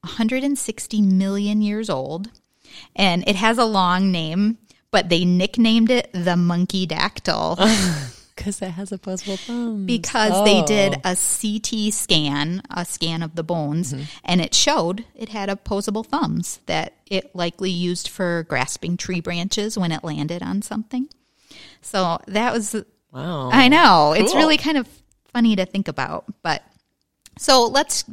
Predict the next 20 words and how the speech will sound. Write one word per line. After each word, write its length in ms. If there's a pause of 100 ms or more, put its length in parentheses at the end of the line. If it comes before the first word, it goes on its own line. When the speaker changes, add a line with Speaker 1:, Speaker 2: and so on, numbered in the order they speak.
Speaker 1:
you 160
know, 180 (100)
get 180
into 340
it. 120
What 180
animals 440
have 200
opposable 440
thumbs? 460 (380)
Humans 720
do, 360
of 220
Speaker 2:
Yep. 100
Speaker 1:
course. 320
We 100
already 200
talked 300
about 300
that. 280